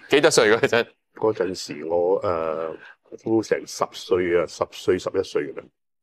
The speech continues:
Speaker 1: 十一歲，十，誒，我諗都唔止啊。我諗成十二歲，我十二歲半走啊嘛，十一歲幾，十二歲嘅，我諗嗰陣時我都。就，噉佢話：「我幫到你咩啊？」噉我話：「你批准我香港啊，吓，我申請啊。」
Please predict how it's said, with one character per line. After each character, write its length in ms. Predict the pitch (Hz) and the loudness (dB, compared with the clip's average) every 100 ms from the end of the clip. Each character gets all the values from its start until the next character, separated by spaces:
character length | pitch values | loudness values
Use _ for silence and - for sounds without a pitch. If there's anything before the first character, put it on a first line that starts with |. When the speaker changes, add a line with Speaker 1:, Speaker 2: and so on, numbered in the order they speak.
| _ _ _ _ | _ _ _ _
Speaker 1:
十 160 | - 90 | -6 -6
一 40 | |
歲， 140 | - 76 | -6 -8
十， 160 | - - _ | -10 -16 _
誒， 500 | - 92 85 82 82 - _ _ | -4 -2 0 -2 -4 -8 _ _
我 120 | - 104 | 0 2
諗 160 | 131 | 4
都 80 | 139 | 2
唔 160 | 117 80 | 0 -2
止 180 | - 90 | -4 -2
啊。 60 | 87 _ _ - | -2 _ _ -2
我 100 | 107 | 2
諗 80 | 135 | 4
成 120 | 117 | 2
十 100 | - | -2
二 120 | 82 | -2
歲， 120 | 87 113 | 0 2
我 120 | 127 | 2
十 100 | - | 0
二 140 | 90 | -2
歲 180 | 95 104 | 0 0
半 200 | 92 95 | 2 -2
走 220 | 90 80 | -2 -2
啊 40 | 95 | -2
嘛， 80 | - - _ | -6 -16 _
十 120 | - | 0
一 60 | 143 | 4
歲 200 | - 110 | 6 4
幾， 180 | 82 107 | 4 2
十 100 | 82 | 2
二 160 | 80 | -4
歲 160 | 80 80 | -2 0
嘅， 140 | 82 | 0
我 120 | 78 | -2
諗 100 | 80 | -4
嗰 160 | 85 78 | -2 -6
陣 80 | 76 | -6
時 60 | - | -10
我 80 | |
都。 140 | 85 90 _ _ _ - _ _ | -8 -8 _ _ _ -20 _ _
就， 560 | - 101 98 95 98 95 - - - | 6 6 6 4 2 -2 -14 -18 -14
噉 160 | - 123 | -4 0
佢 60 | 117 | 4
話： 100 | 95 | 6
「我 80 | 98 | 6
幫 160 | 120 | 6
到 100 | 110 | 6
你 60 | 95 | 6
咩 160 | 104 | 6
啊？」 200 | 90 87 92 | 6 4 0
噉 140 | 113 | 2
我 120 | 98 | 4
話： 220 | 90 82 80 | 4 4 0
「你 100 | 98 104 _ _ _ _ _ _ | -4 -4 _ _ _ _ _ _
批 100 | 110 | 0
准 160 | 101 101 | 2 4
我 120 | 95 | 4
香 140 | 107 | 2
港 140 | 90 90 | 0 0
啊， 360 | 101 104 101 - _ _ - | 0 0 -2 -8 _ _ -6
吓， 160 | 87 | -6
我 200 | 87 92 | -2 -2
申 180 | 92 107 | 0 0
請 140 | 98 87 | -2 -2
啊。」 160 | 95 | -4